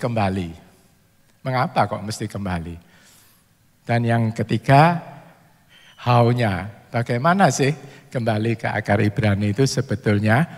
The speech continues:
Bagaimana kembali ke akar Ibrani itu? Nah, sebelum kita mulai menjawab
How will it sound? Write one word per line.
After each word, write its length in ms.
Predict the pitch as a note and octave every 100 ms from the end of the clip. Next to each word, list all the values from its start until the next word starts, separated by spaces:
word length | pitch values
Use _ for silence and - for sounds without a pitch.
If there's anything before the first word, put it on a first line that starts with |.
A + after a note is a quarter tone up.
| - - - - _ _ _ _
Bagaimana 720 | A2 G#2+ A2 B2 B2+ A2 F#2 F#2+ - - - _ - _ _ _ _
kembali 400 | A2+ G#2 G2+ G#2
ke 160 | A2
akar 320 | A2 G2 G2+ G#2
Ibrani 560 | F#2+ G2+ F#2 G2 G#2
itu? 320 | - G2+ E2 - - - - -
Nah, 80 | B2
sebelum 400 | A#2 - E3 E3
kita 240 | D3+ D3
mulai 320 | C#3+ C#3 C3+ C3+
menjawab 720 | C3 A#2+ A2+ B2 A#2+ -